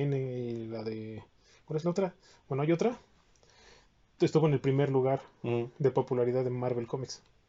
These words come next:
Speaker 1: Sobre Spider-Man, sobre, este, Iron Man, Capitán América, sobre
Speaker 2: Vengadores.
Speaker 1: cualquier Avenger.
Speaker 2: Ujú.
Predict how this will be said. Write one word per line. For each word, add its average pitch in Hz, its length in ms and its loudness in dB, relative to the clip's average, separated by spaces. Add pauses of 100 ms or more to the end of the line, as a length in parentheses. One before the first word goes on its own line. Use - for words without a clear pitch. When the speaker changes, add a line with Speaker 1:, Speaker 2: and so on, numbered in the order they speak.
(640)
Speaker 1:
Sobre 120 280 -2
Spider-Man, 127 760 0
sobre, 117 240 -6
este, 117 640 -12 (100)
Iron 135 180 2
Man, 131 260 -2
Capitán 120 300 -2
América, 127 460 -4 (220)
sobre 107 240 2
Speaker 2:
Vengadores. 104 40 2
Speaker 1:
cualquier 113 300 4
Avenger. 131 300 0 (100)
Speaker 2:
Ujú. 117 240 -6